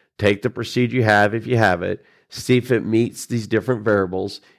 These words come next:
If it does not have pictures, if, if the maintenance person does not agree, if the engineer doesn't agree, now you need to re-, write that procedure. You may find out when you go to do that, that there's way more than one. And if you're gonna do that,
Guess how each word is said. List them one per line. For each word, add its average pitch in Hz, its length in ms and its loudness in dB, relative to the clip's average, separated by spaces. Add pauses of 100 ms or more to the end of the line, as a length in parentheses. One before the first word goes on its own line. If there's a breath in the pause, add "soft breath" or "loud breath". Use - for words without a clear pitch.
If 95 200 -4
it 104 180 2
does 120 260 4
not 113 280 2
have 107 200 2
pictures, 90 420 -6
if, - 260 -8
if 92 220 -4
the 92 60 -10
maintenance 110 380 0
person 110 380 -4
does 107 180 0
not 113 180 2
agree, 110 300 0
if 101 80 2
the 98 80 0
engineer 113 160 0
doesn't 104 280 -2
agree, 101 440 2 (260 soft breath)
now 104 280 2
you 123 160 4
need 113 160 0
to 104 100 -4
re-, 107 380 2 (100)
write 104 220 0
that 104 160 2
procedure. 87 640 -4
You 117 260 2
may 127 220 4
find 113 400 2
out 110 320 4
when 101 160 -2
you 104 140 -4
go 104 200 0
to 98 160 -4
do 113 260 -2
that, 92 300 2
that 104 200 2
there's 95 180 -2
way 98 220 0
more 92 180 -2
than 85 160 -4
one. 71 300 -8 (320 soft breath)
And 107 160 2
if 90 80 -4
you're 101 80 -2
gonna 110 260 0
do 143 200 2
that, 92 280 2